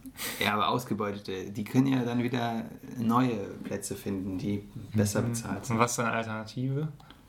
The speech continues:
Speaker 1: Meine Alternative?
Speaker 2: Ja, zu Amazon. Wenn du jetzt, dann si-, du sitzt jetzt hier und denkst, ich brauch mal neue, ein neues Waffeleisen.
Speaker 1: Ja.
Speaker 2: Kaufhof gibt's nicht mehr.
Speaker 1: Aber Karstadt. Ja, Schachmatt. Geh ich zu
Speaker 2: Da
Speaker 1: Karstadt.
Speaker 2: gibt's doch auch nichts mehr.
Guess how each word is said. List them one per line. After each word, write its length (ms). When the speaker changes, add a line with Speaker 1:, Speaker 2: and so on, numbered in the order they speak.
Speaker 1:
Meine 140
Alternative? 500
Speaker 2:
Ja, 100
zu 140
Amazon. 320
Wenn 100
du 60
jetzt, 220
dann 140
si-, 100
du 240
sitzt 220
jetzt 120
hier 160
und 60
denkst, 240
ich 120
brauch 200
mal 160
neue, 600
ein 420
neues 280
Waffeleisen. 580
Speaker 1:
Ja. 340
Speaker 2:
Kaufhof 360
gibt's 220
nicht 100
mehr. 200
Speaker 1:
Aber 160
Karstadt. 480
Ja, 160
Schachmatt. 380
Geh 60
ich 80
zu 100
Speaker 2:
Da 60
Speaker 1:
Karstadt. 120
Speaker 2:
gibt's 160
doch 120
auch 100
nichts 220
mehr. 100